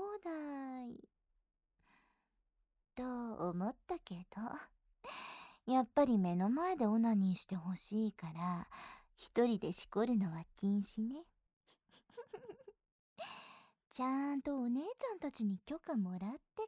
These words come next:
から、じっくり見られながらオナニーすること。ね。<laughs> じゃあこれからは僕が興奮して我慢できなくなっちゃうようなオナネ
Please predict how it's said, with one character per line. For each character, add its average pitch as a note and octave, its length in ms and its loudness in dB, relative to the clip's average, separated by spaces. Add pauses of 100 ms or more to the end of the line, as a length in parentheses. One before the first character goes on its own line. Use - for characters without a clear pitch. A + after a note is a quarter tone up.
か F#4 60 -12
ら、 F#4+ 1160 -12
じ A3 460 -6
っ - 80 -20 (180)
く A#3 220 -6
り F#3 160 -2
見 D#3+ 240 -6
ら F3 100 -4
れ B3+ 260 -8
な D#4 180 -18 (200)
が C4+ 120 -8
ら - 80 -10 (120)
オ A3 140 2
ナ G#3+ 200 2
ニ D#3 240 -4
ー - 140 -20
す E3 120 -8
る G3 200 -12 (120)
こ A3 80 -14 (220)
と。 - 100 -20 (1000)
ね。 F4+ 80 -20 (400)
<laughs> - 1500 -4
じ - 140 2
ゃ E3 240 2
あ - 120 -8
こ F#3 120 6
れ F#3 140 8
か G3+ 160 2
ら A3 180 8
は F3+ 280 8 (340)
僕 B3+ 340 6
が G#3 160 8
興 A3+ 280 2
奮 A#3+ 260 4
し - 100 -8
て A#3 100 2 (100)
我 A#3+ 120 2
慢 C4 280 6
で F#3 160 2
き - 220 -4
な A4 160 -4
く G#3 140 6
な F#3 140 6
っ F3+ 100 -2
ち F#3+ 120 0
ゃ E3+ 60 2
う E3+ 60 0
よ D#3+ 180 0
う D3+ 40 -4
な D#3 220 -4
オ F3+ 140 4
ナ F#3 220 4
ネ B3 240 -4